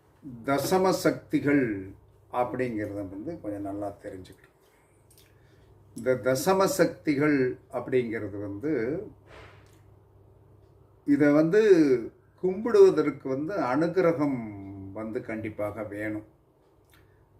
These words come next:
அந்த கும்பிடுவதற்கு உண்டான ஒரு அனுகிரகம் இருந்தால் வந்து என்ன சொன்னான்னா வந்து, நீங்கள் கும்பிட்டீர்கள் என்று சொன்னால், கண்டிப்பாக வந்து என்ன சொன்னான்னா, உங்களுக்கு வந்து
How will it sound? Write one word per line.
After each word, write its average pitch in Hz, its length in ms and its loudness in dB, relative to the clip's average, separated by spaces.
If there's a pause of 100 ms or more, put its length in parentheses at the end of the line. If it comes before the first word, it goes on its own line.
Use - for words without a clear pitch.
(100)
அந்த 139 240 -2
கும்பிடுவதற்கு 180 840 4
உண்டான 139 480 0
ஒரு 117 140 -4
அனுகிரகம் 160 880 2 (560)
இருந்தால் 160 840 6
வந்து 147 300 0
என்ன 139 140 -2
சொன்னான்னா 117 600 -6
வந்து, 131 580 -4 (300)
நீங்கள் 123 400 -2 (120)
கும்பிட்டீர்கள் 131 720 0
என்று 107 260 -4
சொன்னால், 110 680 -4 (680)
கண்டிப்பாக 123 540 0
வந்து 139 200 0
என்ன 120 120 -4
சொன்னான்னா, 113 320 -6
உங்களுக்கு 110 440 -6
வந்து 127 200 -6